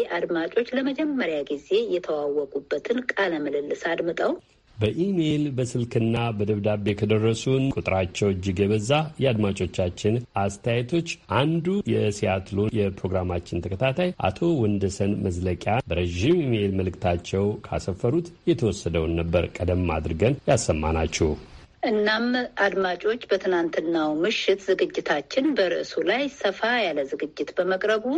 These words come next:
Speaker 1: የፕሮግራም ተደራራቢነትን ለማስቀረት በጉዳዩ ዙሪያ ከእውቁ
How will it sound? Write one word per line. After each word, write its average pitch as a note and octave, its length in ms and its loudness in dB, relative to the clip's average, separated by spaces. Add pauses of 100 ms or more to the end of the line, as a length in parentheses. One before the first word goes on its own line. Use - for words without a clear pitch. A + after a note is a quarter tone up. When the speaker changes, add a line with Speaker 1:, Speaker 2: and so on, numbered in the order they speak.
Speaker 1:
የፕሮግራም D3 680 -2
ተደራራቢነትን D#3+ 1040 0
ለማስቀረት F#3 800 -2
በጉዳዩ G3 580 0 (100)
ዙሪያ F3+ 300 0 (140)
ከእውቁ G3+ 460 0